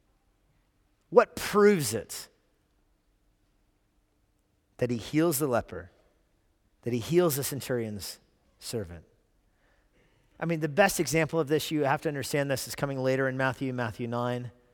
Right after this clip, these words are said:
It's in Mark two, the man who's lowered through the roof, and he's brought to Jesus' feet. What an,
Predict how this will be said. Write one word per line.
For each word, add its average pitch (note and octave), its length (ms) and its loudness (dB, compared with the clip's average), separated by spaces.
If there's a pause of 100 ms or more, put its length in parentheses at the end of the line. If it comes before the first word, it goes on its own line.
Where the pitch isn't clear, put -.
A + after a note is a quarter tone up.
(280)
It's - 120 -12
in B2 80 -4
Mark A#2 280 -2
two, B2 360 -2 (220)
the A#2+ 140 -2
man B2+ 240 2
who's A#2 220 -6
lowered C3 380 0
through C#3 120 -6
the A#2+ 120 0
roof, C#3 540 0 (1700)
and B2+ 80 0
he's C3 140 2
brought D#3 260 8
to D#3 80 -4
Jesus' C3 580 -2
feet. D#3 300 0
What C#3+ 140 2
an, A2+ 180 -6